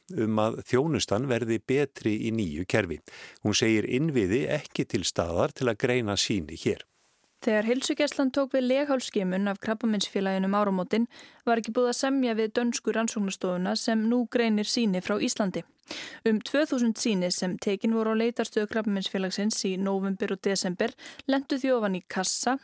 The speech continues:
Speaker 2: og dæmi um að konur hafi beðið í fjóra mánuði eftir niðurstöðu.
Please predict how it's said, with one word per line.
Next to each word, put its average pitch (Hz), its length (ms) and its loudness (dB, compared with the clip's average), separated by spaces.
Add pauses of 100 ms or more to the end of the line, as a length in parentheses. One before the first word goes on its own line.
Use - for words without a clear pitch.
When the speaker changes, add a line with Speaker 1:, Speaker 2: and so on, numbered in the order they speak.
Speaker 2:
og 254 240 0
dæmi 269 240 2
um 247 140 2
að - 100 -12
konur 240 320 2
hafi 220 160 0
beðið 226 320 2
í 208 80 -4
fjóra 240 400 2
mánuði 202 400 2
eftir 190 240 -2
niðurstöðu. 190 480 -2